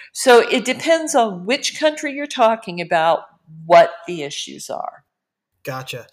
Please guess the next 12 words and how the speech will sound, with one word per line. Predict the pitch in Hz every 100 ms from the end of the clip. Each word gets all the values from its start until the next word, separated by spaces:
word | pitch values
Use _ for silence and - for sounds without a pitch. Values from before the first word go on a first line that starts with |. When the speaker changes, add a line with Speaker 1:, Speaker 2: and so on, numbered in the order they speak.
| _ _
Speaker 2:
And | 170 170 170
one, | 185 226 -
one | 202 202
question | 175 160 147 131
with | 139
that, | - 135 127
that, | 131 - 135
that | 131 131
also | 139 135 135 131 127 135
occurred | - 139 127
to | 135
me. | 131 -